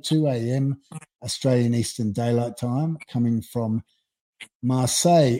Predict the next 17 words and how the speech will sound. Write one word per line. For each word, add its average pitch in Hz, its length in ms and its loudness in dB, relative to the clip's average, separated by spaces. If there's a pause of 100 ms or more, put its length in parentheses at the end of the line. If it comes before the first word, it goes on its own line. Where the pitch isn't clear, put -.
Uh, 143 260 6
Christy, 175 480 4
we'll 160 120 4
start 139 420 2
there. 180 320 6
What's 143 340 0
your 135 160 -2
tip? 165 280 4
What's 147 220 -4
your 131 120 -4
thought? 156 300 2
What 147 120 0
are 143 40 4
you 139 60 4
looking 135 280 2
forward 127 340 0
to 123 240 0